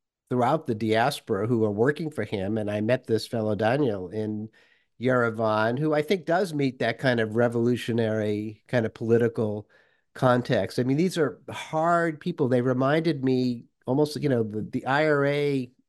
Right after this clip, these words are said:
men used to be called the hard men, uh, you know, sort of really seasoned and battle tested and very conscious of having put themselves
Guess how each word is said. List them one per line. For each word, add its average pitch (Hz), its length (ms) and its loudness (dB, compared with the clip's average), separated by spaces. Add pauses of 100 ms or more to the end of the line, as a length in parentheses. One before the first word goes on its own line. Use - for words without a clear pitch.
men 113 240 2
used 113 160 -4
to 107 60 -14
be 110 100 -4
called 107 260 -4
the 107 80 2
hard 120 420 0
men, 113 800 -2
uh, 101 400 -8 (420)
you 113 80 0
know, 104 120 0
sort 120 240 0
of 107 200 -6 (200)
really 147 340 2
seasoned 123 720 0
and 101 280 -4
battle 139 360 2
tested 101 600 -4
and 104 340 -4 (640)
very 151 280 2
conscious 147 600 -2
of 107 120 -6
having 113 320 2
put - 220 0
themselves 113 680 -2